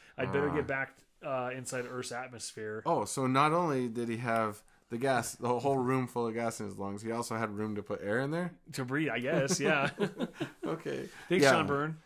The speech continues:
Speaker 2: Yeah, but you're right. That is why, because they did address that. Uh, I remember reading that and then afterwards saying, "Oh, that, that's
Speaker 1: I think
Speaker 2: why."
Speaker 1: that's why, like, a lot of, like, modern or current storylines, you see him in, like, a space helmet because, like, I think he can be out in space for so long,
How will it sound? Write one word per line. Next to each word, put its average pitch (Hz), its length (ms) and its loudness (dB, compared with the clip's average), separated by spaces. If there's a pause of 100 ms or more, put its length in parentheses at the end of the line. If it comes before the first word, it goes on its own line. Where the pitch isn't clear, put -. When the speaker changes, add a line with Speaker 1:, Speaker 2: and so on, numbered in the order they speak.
Speaker 2:
Yeah, 131 140 4
but 123 60 4
you're 127 160 2
right. 123 160 2
That 120 140 0
is 113 140 -2
why, 92 220 -2
because 92 440 -6
they 95 280 -6
did 98 180 -4
address 92 320 -6
that. 82 200 -8 (260)
Uh, 95 160 -6
I 117 40 -2
remember 143 280 0
reading 123 300 0
that 95 200 -6
and 101 160 -6
then 98 140 -6
afterwards 95 500 -8
saying, 95 260 -6
"Oh, 107 180 -4
that, 95 140 -8
that's 95 220 -8
Speaker 1:
I 127 60 0
think 196 100 -2
Speaker 2:
why." - 40 -2
Speaker 1:
that's 285 140 0
why, 226 120 4
like, 139 180 0
a 127 40 -4
lot 131 220 0
of, 143 80 0
like, - 160 -6 (300)
modern 135 460 -2
or 120 80 -4
current 131 500 -6
storylines, 139 600 -2
you 127 80 -2
see 131 200 2
him 127 140 -2
in, 127 80 -6
like, 117 160 -8
a 110 60 -6
space 117 440 -2
helmet 156 380 -6 (160)
because, 127 400 -4
like, 117 260 -4
I 135 80 -2
think 175 160 -2
he 170 80 -4
can 131 280 -6 (300)
be 135 140 2
out 139 140 0
in 123 40 -10
space 127 360 -4
for 117 160 -10
so 127 200 -4
long, 117 380 -4